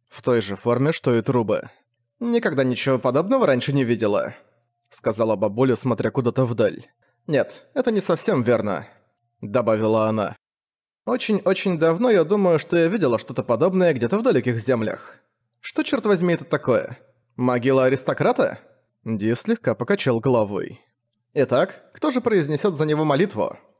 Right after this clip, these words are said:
спросила бабуля, уперев руки в бока. «Я не очень хороша в этом. Сама не произнесла ни одной, даже когда умер мой муж. Слишком мрачно для меня. Кто-нибудь еще может это сделать?» «Это имеет значение?» спросил Клей, пожимая плечами,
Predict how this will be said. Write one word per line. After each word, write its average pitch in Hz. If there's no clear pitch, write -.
спросила 160
бабуля, 127
уперев 120
руки 123
в 104
бока. 110
«Я 269
не 170
очень 120
хороша 117
в 110
этом. 113
Сама 127
не 233
произнесла 135
ни 120
одной, 110
даже 151
когда 117
умер 123
мой 131
муж. 175
Слишком 262
мрачно 220
для 117
меня. 113
Кто-нибудь 139
еще 123
может 170
это 196
сделать?» -
«Это 110
имеет 139
значение?» 131
спросил 110
Клей, 120
пожимая 110
плечами, 113